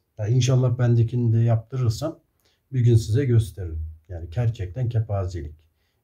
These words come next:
İnsanlara saçma sapan şeylerle bu kadar basit,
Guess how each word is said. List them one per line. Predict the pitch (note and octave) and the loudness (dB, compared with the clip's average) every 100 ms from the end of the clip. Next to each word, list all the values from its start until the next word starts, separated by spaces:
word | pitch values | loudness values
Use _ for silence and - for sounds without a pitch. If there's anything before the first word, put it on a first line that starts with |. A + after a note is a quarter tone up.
| - | -4
İnsanlara | A#2+ A#2 B2+ B2 B2 A2+ A2+ | 0 0 2 2 4 4 4
saçma | - A2 A2+ B2 | 0 -2 -2 -2
sapan | A2+ G#2+ - B2 C3 _ _ _ _ _ | -2 -4 -2 -4 -6 _ _ _ _ _
şeylerle | - A#2 A#2 A#2+ A2+ A2 A#2+ | -6 4 6 6 6 6 4
bu | - | 2
kadar | C3 A2+ G#2+ G2+ A2 | 2 4 4 4 4
basit, | B2+ - - - - | 4 2 -6 -16 -18